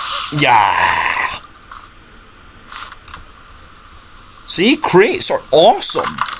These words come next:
Look at what they're doing for me. Like, crates are like, oh my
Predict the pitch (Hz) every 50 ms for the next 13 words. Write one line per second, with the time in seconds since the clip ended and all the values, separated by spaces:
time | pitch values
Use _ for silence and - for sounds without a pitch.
0 | - - - 233 294 - - 494 508 539 508 - - 427 370 - - - - 339
1 | 427 427 320 202 - - 160 123 110 107 90 76 78 85 85 - - - - -
2 | - - - - - - - - - - 330 415 415 415 - 427 415 392 349 233
3 | - - - - - - - - - - - - - - 247 269 294 320 359 339
4 | 294 214 165